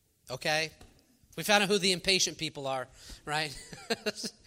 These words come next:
It's a book, this thing. I just wanna know what happens, right? Ever do that? And then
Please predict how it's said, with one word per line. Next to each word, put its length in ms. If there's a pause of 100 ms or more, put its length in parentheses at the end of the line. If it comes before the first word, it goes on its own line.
(380)
It's 140
a 60
book, 320
this 220
thing. 200
I 140
just 100
wanna 140
know 100
what 120
happens, 500 (560)
right? 180
Ever 240
do 200
that? 260 (260)
And 240
then 340